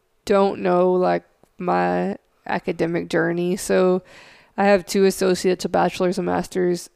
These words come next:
and I'm working on my doctorate. Um, and so for me, in those gaps,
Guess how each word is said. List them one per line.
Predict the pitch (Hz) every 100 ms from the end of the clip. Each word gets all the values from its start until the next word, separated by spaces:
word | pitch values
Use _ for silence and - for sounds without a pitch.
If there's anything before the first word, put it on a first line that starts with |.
| -
and | 180 175
I'm | 175 175
working | 180 170 170 175
on | 170 170
my | 170 165 170 170
doctorate. | - 156 - - - - - - - _ -
Um, | 196 185 175 180 170 _ _ _ _ _ -
and | 196
so | 202 208
for | 220
me, | 196 214 254
in | - 220 214
those | 202 190
gaps, | 175 180 165 180 214 -